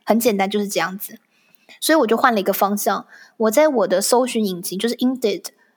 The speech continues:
类似台湾的一零四，我就打了 Chinese、Mandarin。有哪些公司需要中文人才呢？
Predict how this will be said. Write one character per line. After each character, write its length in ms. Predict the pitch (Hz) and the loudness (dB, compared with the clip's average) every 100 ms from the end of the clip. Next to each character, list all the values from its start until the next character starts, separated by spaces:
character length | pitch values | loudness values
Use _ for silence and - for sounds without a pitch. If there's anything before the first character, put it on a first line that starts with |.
| _ _ _ | _ _ _
类 180 | 285 254 | 0 2
似 180 | - 269 | 0 -2
台 200 | - 208 | -2 0
湾 120 | 220 | 0
的 60 | 220 | -2
一 120 | 226 | -2
零 240 | 220 190 190 | -2 -2 -4
四， 440 | - - 190 - _ - | -4 -2 -4 -6 _ -6
我 100 | 208 | -4
就 80 | |
打 260 | 254 233 156 | 0 0 0
了 300 | 185 185 - _ _ - | -4 -10 -14 _ _ -8
Chinese、 760 | - 208 190 208 220 175 - _ - | 0 2 2 -2 -2 -4 -10 _ -4
Mandarin。 720 | 240 233 233 220 170 170 202 _ - _ _ - | 0 0 0 -2 -2 -4 -8 _ -20 _ _ -4
有 80 | 302 | 0
哪 220 | 302 156 | 2 0
些 200 | - 311 | 0 0
公 220 | 320 311 | 0 0
司 160 | 311 302 | -2 -2
需 140 | 294 | 2
要 120 | 269 | 2
中 380 | 277 - 262 269 | 2 0 0 2
文 180 | 226 180 | 0 0
人 280 | 190 170 196 | 0 -2 -2
才 260 | - 160 | -2 -2
呢？ 320 | 175 208 240 | 2 0 0